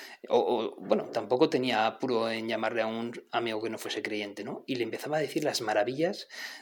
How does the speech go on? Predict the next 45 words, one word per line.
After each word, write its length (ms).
de 240
lo 160
que 80
era 80
ese 160
monte. 260
"No 80
sabéis 240
lo 80
que 80
es 120
esto, 360
esto 200
es 100
gloria 320
bendita, 440
esto 280
es 180
la 100
belleza 360
de 160
Dios. 400
Aquí 200
se 140
ve, 240
se 180
ve 80
el 60
amor 240
de 80
Dios, 220
se 80
ve 80
la 100
belleza 320
de 100
Dios, 540
esto 180
es 80
un 80
paisaje 400
impresionante", 640
¿no? 140
Lo 320
oías 480